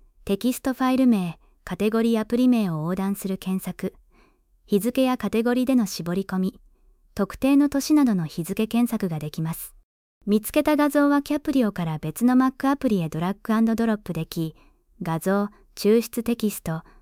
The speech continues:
両方をコピーまたは共有する機能、元ファイルを開く機能、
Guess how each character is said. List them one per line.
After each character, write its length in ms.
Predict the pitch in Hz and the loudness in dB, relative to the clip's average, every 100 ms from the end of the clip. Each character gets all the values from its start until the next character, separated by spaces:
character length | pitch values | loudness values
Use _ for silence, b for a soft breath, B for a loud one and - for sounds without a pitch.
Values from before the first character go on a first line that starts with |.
| b 175 | b 0
両 260 | 196 262 | 4 4
方 260 | 247 277 277 | 4 4 4
を 60 | |
コ 180 | 285 285 | 0 -2
ピ 180 | 285 233 | 0 0
ー 40 | 165 | 0
ま 100 | 160 | -2
た 140 | 180 | -4
は 100 | 156 | -4
共 240 | - 175 | -4 0
有 160 | 220 240 | 2 0
す 160 | 240 233 | 0 -4
る 100 | 226 | -2
機 120 | 220 | 0
能、 240 | 175 165 - _ _ _ _ _ | 0 -2 -8 _ _ _ _ _
元 300 | 220 285 277 | 0 2 0
フ 80 | - | 0
ァ 140 | 190 | -2
イ 20 | |
ル 160 | 208 208 | 0 0
を 40 | |
開 240 | 208 202 220 | 0 -2 -4
く 120 | - | -4
機 120 | - | -4
能、 220 | 165 156 | -2 -4